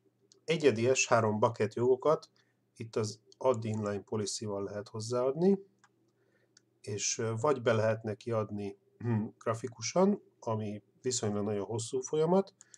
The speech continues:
vagy egy json objektumban, ami, ö, gépi adat, de azért olvasható. Ö,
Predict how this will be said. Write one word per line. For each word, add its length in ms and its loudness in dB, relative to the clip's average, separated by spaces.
vagy 180 4
egy 180 2
json 580 0
objektumban, 760 0
ami, 280 2
ö, 320 -6
gépi 360 0
adat, 300 2
de 100 -2
azért 380 -2
olvasható. 720 -4
Ö, 100 -14